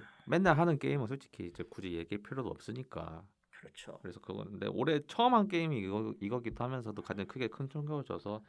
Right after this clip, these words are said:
Speaker 1: 올해,
Speaker 2: 언급한 것 같고.
Speaker 1: 올해 처음 한 건 엘든링이 맞기는 한데, 나는. <laughs>
Speaker 2: 전 뱀파이어 서바이벌이 올해 처음 한 게임이라서,
Speaker 1: 아.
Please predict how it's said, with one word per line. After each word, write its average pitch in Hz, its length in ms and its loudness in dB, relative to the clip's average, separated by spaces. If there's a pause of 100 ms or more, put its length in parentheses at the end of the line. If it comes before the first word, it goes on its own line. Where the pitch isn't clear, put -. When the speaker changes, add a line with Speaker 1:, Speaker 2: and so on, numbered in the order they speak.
(360)
Speaker 1:
올해, 92 220 -2
Speaker 2:
언급한 104 120 -4
것 95 60 -6
같고. 95 200 -10
Speaker 1:
올해 110 180 -4
처음 139 260 -4
한 135 120 -4
건 135 180 -6
엘든링이 113 500 -6
맞기는 113 440 -8
한데, 247 300 -10
나는. 220 140 -10 (100)
<laughs> - 540 -4 (600)
Speaker 2:
전 123 200 -2
뱀파이어 110 340 0
서바이벌이 95 720 -4
올해 92 260 2
처음 98 240 -4
한 90 140 -6
게임이라서, 85 520 -10
Speaker 1:
아. 90 280 -14